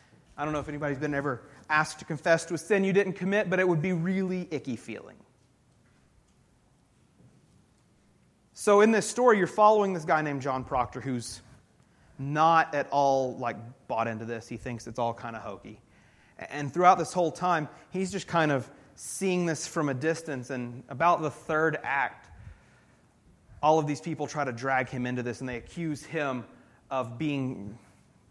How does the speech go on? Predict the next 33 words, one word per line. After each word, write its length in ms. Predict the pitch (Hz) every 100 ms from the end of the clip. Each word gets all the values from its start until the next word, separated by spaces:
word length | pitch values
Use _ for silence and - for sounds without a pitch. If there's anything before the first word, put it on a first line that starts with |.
| _ _ _
involved 500 | 147 131 156 156 151
in 60 | 156
all 180 | 151 151
of 80 |
this 160 | 143 -
witchcraft, 760 | 139 135 - 143 131 131 123 127
and 140 | 107 - - - -
and, 140 | 117 - -
and 100 | 110
he's 180 | 180 -
committed 360 | 185 185 165
all 160 | 165 165
of 100 | 143
this 160 | 156
stuff, 220 | - 160 139
and 80 |
he's 200 | 123 190
done 140 | 160 165
this, 140 | 151
and 100 | 143
he's 240 | 180 220 180
the 80 |
one 160 | 185 180
that's 160 | 160 -
made 220 | 160 151
us 200 | 135 -
start 320 | - 147 131
doing 320 | 139 127 110
this, 220 | 110 104
really. 340 | 143 131 110 101 - -
He's 300 | 180 202 151
the 100 | 151
problem. 600 | - 160 135 120 104